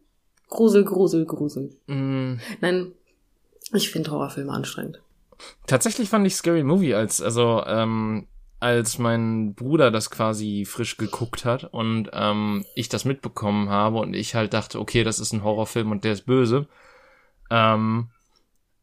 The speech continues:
Speaker 2: ha-, hatte ich da auch ziemlich, also ich hab den Film dann nie gesehen, aber ich fand das immer recht gruselig, so, also und dachte mir so, "Oh nein, Scary Movie ist bestimmt das, was er aussagt und nicht diese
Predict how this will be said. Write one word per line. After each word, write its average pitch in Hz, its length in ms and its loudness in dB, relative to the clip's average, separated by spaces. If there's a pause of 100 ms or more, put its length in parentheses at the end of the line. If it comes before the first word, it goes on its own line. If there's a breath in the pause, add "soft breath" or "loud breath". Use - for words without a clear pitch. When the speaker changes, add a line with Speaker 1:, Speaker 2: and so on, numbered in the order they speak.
(140)
Speaker 2:
ha-, 120 240 2
hatte 156 160 -2
ich - 60 -4
da 139 160 6
auch 196 320 2 (340)
ziemlich, 117 580 0
also 123 140 2
ich 123 100 2
hab 147 80 0
den 127 160 2
Film 135 220 0
dann 123 160 2
nie 120 120 0
gesehen, 120 380 4
aber 113 120 0
ich 107 100 -8
fand 120 200 0
das 120 140 -4
immer 117 260 -2
recht - 280 -6
gruselig, 110 640 0
so, 104 400 0
also 110 180 -2
und 107 140 -4
dachte 117 180 -2
mir 127 60 -2
so, 117 140 -2
"Oh 117 80 0
nein, 123 240 0
Scary 120 260 2
Movie 123 260 -2
ist 117 120 -4
bestimmt 131 460 0
das, 123 240 4
was - 260 0
er 120 280 -4
aussagt 127 540 2
und 113 140 -2
nicht 131 200 -2
diese 113 340 -4